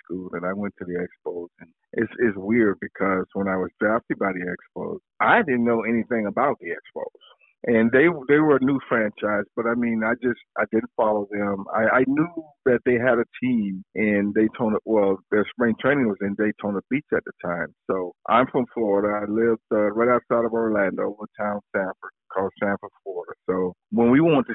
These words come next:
see baseball games, we went to either Orlando to see the Twins or Daytona Beach to see the Expos. Well, didn't really go to Daytona Beach, but I remember as a senior in high school, I went to, uh, to Daytona to see uh,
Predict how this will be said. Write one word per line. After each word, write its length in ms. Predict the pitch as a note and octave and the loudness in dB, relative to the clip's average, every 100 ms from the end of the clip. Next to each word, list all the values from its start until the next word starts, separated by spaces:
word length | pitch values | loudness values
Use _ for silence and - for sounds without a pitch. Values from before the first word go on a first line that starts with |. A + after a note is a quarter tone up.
| - | 0
see 120 | B2 A2+ | 2 4
baseball 460 | B2 G#3 - G#2 - | 2 2 -2 -2 0
games, 260 | G#2 G2+ G2 A2 | -2 -2 -4 -6
we 80 | B2 | -4
went 200 | A#2 A2 - | -2 -2 -4
to 60 | G2 | -8
either 360 | G#2 G#2+ G2 | -6 -6 -4
Orlando 580 | F2 A#2+ G2 A#2 C3 C#3 | -2 0 2 2 2 0
to 440 | G#2+ E2+ D#2 - - | -2 -2 -6 -12 -6
see 120 | A2 | -4
the 100 | F#2+ - - | -4 -8 -2
Twins 420 | C#3 A2+ F#2 F#2 _ - | 0 0 -4 -10 _ -2
or 520 | A#2 A2+ A2 G#2+ G#2+ | 2 4 2 2 2
Daytona 420 | A#2 A#2 B2+ A#2 G#2+ | 0 0 0 0 2
Beach 280 | D#3 B2 - _ - | 2 2 -2 _ -10
to 60 | G#2+ - | -8 -2
see 100 | A2+ | 0
the 120 | A2 - | 0 -2
Expos. 460 | - - - - - - | -6 -6 -8 -8 -10 -2
Well, 180 | A#3 C#3 | 2 4
didn't 180 | F3 G#3 | 4 4
really 180 | F#3+ E3+ | 4 4
go 100 | E3+ | 4
to 100 | D#3 - | 2 2
Daytona 380 | B2 - B2 G2+ | 0 0 -4 -2
Beach, 180 | C#3 B2 _ | -4 -6 _
but 140 | G#2 F#2 _ _ - | -4 -4 _ _ 0
I 120 | C3 | 2
remember 320 | D3 D#3 C3+ | 2 2 0
as 100 | A2+ | -2
a 80 | A#2 - | -6 -4
senior 200 | D#3+ D#3 | -2 -2
in 60 | B2 | -2
high 200 | C3+ C3 - | -2 -4 -6
school, 220 | G#2+ G#2 | -6 -2
I 40 | A2 | -2
went 200 | B2 C3+ - | -2 -6 -10
to, 60 | B2+ A#2+ A#2 | -14 -6 0
uh, 300 | G#2+ G2+ G2 | 2 2 0
to 260 | F#2 _ - - | -2 _ -8 -2
Daytona 440 | A2+ - A2+ A2 | -2 -2 -2 -4
to 100 | - _ A#2 | -8 _ -8
see 280 | A#2 A2 - _ - | -4 -4 -6 _ -6
uh, 400 | G#2+ G2+ F2+ | -4 -4 -4